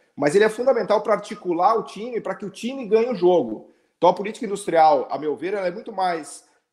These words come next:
ela tem muito mais um papel de articulação pra ajudar a sociedade e o sistema produtivo a fazer gol do que escolher. Ela tem que escalar, ela tem que ajudar. Falar, ó, o Brasil tem muito mais chance de fazer gol no setor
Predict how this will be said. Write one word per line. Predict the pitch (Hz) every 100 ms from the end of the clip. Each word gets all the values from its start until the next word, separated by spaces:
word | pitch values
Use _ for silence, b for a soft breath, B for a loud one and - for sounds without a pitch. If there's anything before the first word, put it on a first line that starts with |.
| _
ela | 127 139
tem | 170
muito | 196
mais | 202 175
um |
papel | 175 165 -
de | 151 143
articulação | 190 226 - - 185 170 151 - 208
pra | 220 185
ajudar | 156 147 165
a | 170
sociedade | 165 156 143 147 151
e |
o | 143
sistema | - - 156
produtivo | 151 151 139 147
a | 139
fazer | 139 131
gol | 147 226 - B B B
do | 135 151
que | 202
escolher. | 226 - 226
Ela | 170 160
tem | 202
que | -
escalar, | - 330 254 202
ela | 170
tem | 180
que | 165
ajudar. | 214 247 202 165
Falar, | - 170
ó, | 160 - - _
o | -
Brasil | 160 175 202 254
tem | 233 190
muito | 247
mais | 302 214
chance | 196 185
de | -
fazer | 175 175
gol | 156 175 175
no | 156
setor | 170 160 170 160 127 -